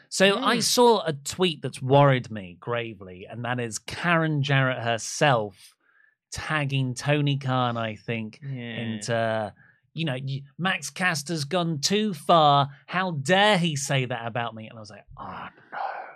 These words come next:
Speaker 1: The Jarrett, they do this in every promotion. They're trying to work Karen into the storyline.
Speaker 2: Yeah.
Speaker 1: So do n-, I hope I'm wrong.
Speaker 2: Me too.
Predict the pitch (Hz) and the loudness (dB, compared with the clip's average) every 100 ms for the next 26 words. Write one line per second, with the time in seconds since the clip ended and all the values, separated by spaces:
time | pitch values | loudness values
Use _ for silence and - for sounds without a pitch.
0 | _ _ _ _ _ _ _ _ _ _ | _ _ _ _ _ _ _ _ _ _
1 | _ 110 101 - 110 104 101 - 110 98 | _ -16 -8 -4 -2 -2 -6 -8 -10 -8
2 | 110 104 98 95 98 95 92 92 - 95 | -8 -8 -8 -10 -10 -10 -12 -14 -14 -14
3 | 95 92 - 90 85 _ _ _ - 107 | -12 -12 -12 -14 -18 _ _ _ -8 -8
4 | - 127 107 104 101 113 107 - - - | -6 -4 -4 -4 -2 0 0 -2 -12 -8
5 | 107 101 101 98 98 - 92 - - 95 | -6 -6 -6 -8 -10 -12 -12 -10 -8 -8
6 | 90 85 85 85 82 92 _ - 135 120 | -10 -12 -14 -16 -18 -20 _ -18 -16 -16
7 | 120 113 - 139 135 117 170 180 175 - | -20 -16 -2 2 2 2 0 0 -4 -14
8 | _ _ _ _ _ _ _ _ _ _ | _ _ _ _ _ _ _ _ _ _
9 | _ 135 123 165 185 175 165 151 127 87 | _ -4 2 4 4 2 0 2 2 2
10 | - _ - 247 294 311 147 | -4 _ -8 -2 2 2 0